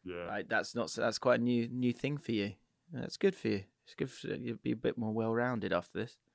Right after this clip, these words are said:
Speaker 2: Um,
Speaker 1: Uh, yeah, no, yeah. I mean, look, what, what happened at the start of the season was like, "Oh my God, oh my God, we're gonna win the league, we're gonna bloody win the league, oh my God, this is amazing, we're gonna win the league," right?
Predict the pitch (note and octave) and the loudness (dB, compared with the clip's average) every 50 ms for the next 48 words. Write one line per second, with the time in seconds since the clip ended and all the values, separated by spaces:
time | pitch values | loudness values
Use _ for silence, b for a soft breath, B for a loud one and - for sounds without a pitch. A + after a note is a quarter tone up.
0 | b b b b b b b b b b b b - G2 G2 G2+ G2+ G2 F#3 G3 | b b b b b b b b b b b b -6 -4 -2 0 8 12 12 12
1 | G3+ G3+ F3+ G3 G#3+ G3 A3 A#3 A3 G3 D3+ C3 - C#3+ F3+ A3 A3+ D#3+ G#2+ G2 | 12 12 12 12 10 12 12 12 12 12 12 8 10 12 12 12 12 12 12 10
2 | C3+ D3+ E3+ E3+ F3+ F3+ F3+ F#3 G#3+ F#3+ D3 D#3 D#3 D#3+ D#3 F3+ F#3 D3+ D#3+ - | 10 10 12 12 10 8 10 10 8 12 12 10 10 12 10 8 6 8 8 8
3 | E3+ D3 G3 F#3+ - F#3+ C#3 C3 - C3 - - D#3 - C3+ B2 - F3+ F3 F#3 | 8 8 6 6 6 6 4 4 2 4 8 10 10 10 10 10 10 10 12 12
4 | D#3+ C#3 B2 A2+ C#3 C3 D3 E3+ E3 C#3 F3 G#3+ B3+ - C4+ A#3 A3 G#3 G3 A3+ | 12 10 12 12 12 12 12 12 10 10 8 10 12 12 12 12 12 12 12 12
5 | A#3+ A3+ G#3 G3 G#3 G#3 G3+ G#3+ G#3 G#3+ A#3 A#3+ A3+ G3 F#3+ G3 G3+ F#3 G3 G3+ | 8 8 10 8 8 8 10 10 12 12 12 12 12 12 12 10 10 12 12 12
6 | G#3 G3+ G#3+ G#3 A3 B3 B3+ A3+ A3 G#3+ G#3+ G3+ A#3+ B3 A3 G#3 F3 F#3 G#3+ A3+ | 12 12 12 12 12 12 12 12 12 12 12 12 12 12 12 12 6 10 12 12
7 | B3 A3+ G#3+ G3 G#3 G#3+ G#3+ A3+ B3 A3+ F#3+ A#2+ G#2+ B2 E3 E3 | 12 12 12 12 12 12 12 12 12 12 12 12 12 12 12 10